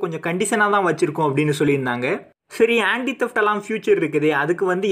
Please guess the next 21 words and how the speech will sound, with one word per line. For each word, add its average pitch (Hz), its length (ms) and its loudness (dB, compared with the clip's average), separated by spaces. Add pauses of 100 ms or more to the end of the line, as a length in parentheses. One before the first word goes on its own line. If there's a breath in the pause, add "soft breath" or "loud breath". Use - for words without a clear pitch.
எப்பயுமே 226 520 2
நம்ம 165 100 -2 (120)
வண்டி 190 240 0 (120)
ஆஃப் - 200 0
கண்டிஷன்ல 196 460 2
இருந்தாலும் 180 320 0
சரி, 208 180 2 (120)
ஆன் 196 220 -4
கண்டிஷன்ல 190 420 0
இருந்தாலும் 156 420 0
பேட்டரியில 196 380 0
இருந்து 190 240 -2
சப்ளை 190 260 0
போய்கிட்டே 190 480 2
இருக்குமே, 147 300 -4 (100)
அது 156 120 0 (120)
வந்து 208 240 2
பேட்டரியோட 190 480 0
லைஃபை 151 200 -2 (100)
பாதிக்குமா 151 400 0
அப்படின்னு 139 280 -2